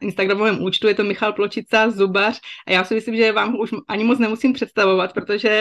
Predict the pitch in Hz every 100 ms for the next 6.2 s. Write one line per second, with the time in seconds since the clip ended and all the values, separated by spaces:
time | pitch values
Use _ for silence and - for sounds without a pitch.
0 | - - 214 202 - 214 214 196 214 208
1 | 214 - 233 226 226 220 202 214 202 214
2 | 254 - 196 160 151 - - - - 196
3 | 180 180 190 202 214 214 220 202 196 196
4 | 220 220 202 185 196 202 190 208 202 196
5 | 185 202 214 190 170 185 208 190 180 190
6 | 160